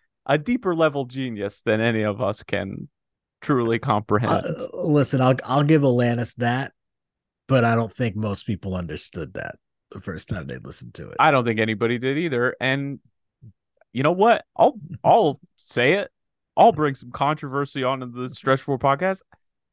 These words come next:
Speaker 1: Did Alanis really know that?
Speaker 2: <laughs>
Speaker 1: That's the big question. Did Alanis know that by just putting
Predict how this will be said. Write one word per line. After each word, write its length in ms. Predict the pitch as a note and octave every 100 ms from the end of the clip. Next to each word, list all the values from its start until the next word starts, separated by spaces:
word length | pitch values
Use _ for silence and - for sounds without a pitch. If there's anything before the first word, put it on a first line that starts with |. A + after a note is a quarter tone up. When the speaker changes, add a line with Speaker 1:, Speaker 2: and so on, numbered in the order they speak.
| _ _ _ E3
Speaker 1:
Did 120 | E3+
Alanis 540 | D#3 D3+ F3+ G3+ G#3
really 300 | G3+ G3 F#3+
know 180 | G3+ G3+
that? 300 | A3 A#3+ C#4+ _ _ - -
Speaker 2:
<laughs> 1000 | C#4 - C#4 - - - - - - _
Speaker 1:
That's 260 | F#3+ G3 -
the 140 | D#3 B2+
big 220 | E3+ E3
question. 600 | - F3+ E3 - G#2 - _ _ _ _ _
Did 140 | C#3+ C3+
Alanis 580 | D#3 F#3 F3+ D#3+ -
know 400 | C#3+ B2 G#2+ G2+ _ _ -
that 240 | A#2+ -
by 240 | B2 A#2 A#2
just 260 | B2 -
putting 420 | - C#3 A#2+ A2+